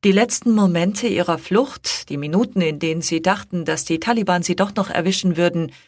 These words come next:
werden diese Afghanen nie vergessen. Doha, Hauptstadt von Katar.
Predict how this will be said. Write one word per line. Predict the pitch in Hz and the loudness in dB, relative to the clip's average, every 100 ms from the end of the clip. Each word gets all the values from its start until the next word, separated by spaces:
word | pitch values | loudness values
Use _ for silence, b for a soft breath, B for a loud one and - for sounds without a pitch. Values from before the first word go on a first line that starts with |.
| B | B
werden | 160 156 147 | 0 0 0
diese | 156 233 226 | -2 0 0
Afghanen | - - - 165 160 170 | 0 -2 -2 0 0 -2
nie | 165 | -4
vergessen. | 135 - 175 175 135 - - B B B B - | -4 -4 0 -2 -4 -10 -16 B B B B 0
Doha, | 208 170 131 - - - | 2 2 0 -4 -6 -2
Hauptstadt | 190 190 - 175 165 | 0 0 -2 -2 -2
von | - 165 | -4 -6
Katar. | 139 180 - 202 160 | -2 -4 0 0 0